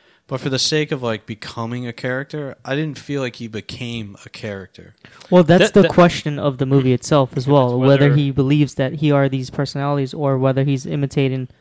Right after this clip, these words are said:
Speaker 2: somebody that, you know, he can pass.
Speaker 1: Well, the question in my head is answered. It's that he's, I'm talking performance-wise. Like, I, I'm just saying, like,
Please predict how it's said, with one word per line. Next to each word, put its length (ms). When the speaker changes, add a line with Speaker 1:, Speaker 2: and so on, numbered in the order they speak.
Speaker 2:
somebody 440
that, 360
you 140
know, 260
he 180
can 220
pass. 460
Speaker 1:
Well, 100
the 80
question 400
in 80
my 160
head 160
is 140
answered. 420
It's 220
that 220
he's, 280
I'm 240
talking 540
performance-wise. 1000
Like, 160
I, 240
I'm 120
just 180
saying, 260
like, 300